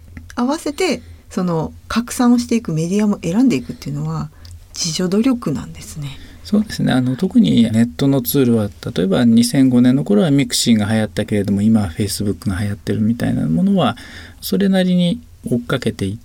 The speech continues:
Speaker 2: て、あくまでその時その時に流行っているものをうまくこう活用していって、ただし基本情報としてはホームページはずっと置いておく。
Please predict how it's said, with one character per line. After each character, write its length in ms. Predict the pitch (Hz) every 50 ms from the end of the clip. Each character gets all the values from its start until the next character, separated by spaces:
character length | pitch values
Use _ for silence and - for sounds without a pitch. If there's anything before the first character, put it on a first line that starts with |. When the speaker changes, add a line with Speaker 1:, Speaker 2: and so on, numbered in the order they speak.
| - -
Speaker 2:
て、 220 | - 180 170 170 - - - - - - - - - -
あ 100 | - -
く 120 | - - 196
ま 160 | - 98 95
で 280 | - 107 104 107 226 - - -
そ 120 | - 135
の 120 | 127 120 120
時 240 | - 120 - -
そ 100 | - -
の 120 | 123 120 120
時 220 | 143 131 - 120
に 60 | 104
流 140 | - - 147
行 80 | 151 160
っ 60 | 165
て 180 | - - 151 147
い 40 |
る 80 | 151 156
も 160 | 165 - -
の 120 | 190 190 165
を 100 | 131 123
う 60 | 120
ま 160 | 120 110 -
く 120 | - -
こ 180 | - - 95 90
う 40 | 87
活 300 | - 104 95 - - 98
用 100 | 95 92
し 120 | - -
て 100 | - 98
い 80 | 101 104
っ 20 |
て、 380 | - - - - 85 80 82 - - - - - -
た 100 | - 247
だ 140 | 233 180
し 160 | - - - -
基 160 | - 165 147
本 260 | - 190 190 185 180
情 160 | 175 185 175
報 160 | - - 160
と 140 | 170 - 185
し 80 | - -
て 80 | -
は 140 | 277 247 -
ホ 100 | - 247
ー 40 | 233
ム 160 | 240 240 233
ペ 180 | 240 - 110 101
ー 20 |
ジ 120 | 98 - 82
は 80 | 85
ず 140 | 82 - 87
っ 60 | 82 - -
と 100 | - 87
置 80 | 85
い 60 | 85 82
て 120 | - -
お 60 | 117
く。 140 | - -